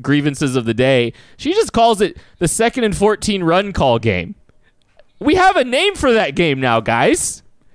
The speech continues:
Shout out to K C Dave eighty-five. Shout out to Addison Spees. And shout out to Ken Hagan for similar takes. Guys, the second and fourteen call was egregious.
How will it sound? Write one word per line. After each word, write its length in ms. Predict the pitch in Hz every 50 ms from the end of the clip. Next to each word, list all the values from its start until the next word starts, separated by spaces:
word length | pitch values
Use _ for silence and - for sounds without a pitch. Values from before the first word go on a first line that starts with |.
| - - - _
Shout 340 | - - - - 208 214 220
out 140 | 220 220 220
to 100 | - 202
K 220 | 175 - 196 190
C 200 | 180 - 196 175
Dave 360 | 165 143 151 143 143 139 131 139
eighty-five. 580 | 131 131 127 131 123 - 117 107 110 110 110 107
Shout 280 | - 139 135 139 143
out 100 | 139 123
to 80 | 139 127
Addison 440 | 85 117 117 120 120 113 - - 113
Spees. 440 | 107 - - - 113 113 117 113 117
And 140 | 98 107 104
shout 340 | - - 135 127 131 127 -
out 240 | - 127 120 127 -
to 100 | - 113
Ken 220 | - - 131 120 113
Hagan 380 | 110 110 113 110 104 110 110
for 160 | - - 101 98
similar 440 | - - - 104 101 101 98 98
takes. 520 | 95 - 95 92 90 87 - - - - - _ _ _ _ _ _ _ _ _ _ _ _ _
Guys, 560 | - 120 123 131 139 139 139 139 139 - - - _ _
the 80 | - 117
second 440 | - - - 156 139 143 - 165
and 140 | 156 147 147
fourteen 480 | - - 147 135 139 127 - 127 120 120
call 240 | 117 120 110 107 101
was 180 | 110 107 98
egregious. 800 | 101 98 92 95 90 85 80 78 - - - - - - - -